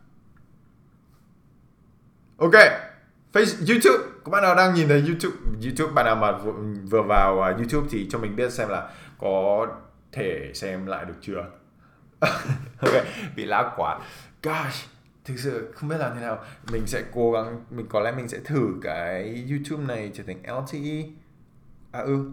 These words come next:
từ, từ nay, từ trước đến nay mình đang dùng L T E ở trên YouTube.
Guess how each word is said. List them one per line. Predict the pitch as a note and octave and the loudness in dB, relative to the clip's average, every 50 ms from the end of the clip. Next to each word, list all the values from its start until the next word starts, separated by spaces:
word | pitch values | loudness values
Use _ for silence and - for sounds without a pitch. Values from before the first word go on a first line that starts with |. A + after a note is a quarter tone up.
| - - | -8 -4
từ, | D3 D3+ D#3+ E3 D#3 - | -2 -2 -2 -2 -2 -2
từ | E3+ | -2
nay, | D#3 D#3+ F3+ F3+ E3+ E3+ E3 E3+ - - - | -2 0 -2 -2 -4 -4 -6 -8 -12 -10 -6
từ | C#3 C#3+ | -4 -2
trước | C#3+ G#3+ G#3 E3 D3+ | -2 -2 -2 -2 -2
đến | C3+ C3 C3+ C3 C3+ C3+ | -4 -4 -4 -4 -4 -6
nay | - D3+ D3 C#3 | -4 -2 0 0
mình | C#3 C#3 B2 A#2 A2 A2 | 2 0 0 -2 -2 -2
đang | B2 B2 B2 | -2 -2 -2
dùng | A#2+ A#2 G#2+ | -2 -4 -4
L | G#2 A2+ A#2 - | -4 -4 -4 -2
T | |
E | C3+ A#2 G2+ | -4 -2 -2
ở | F2 E2 | -4 -4
trên | - G#2 G#2 G#2 G#2+ | -6 -6 -6 -6 -6
YouTube. | A2 A2 A2 D3 D3 C#3+ | -8 -6 -6 -6 -6 -6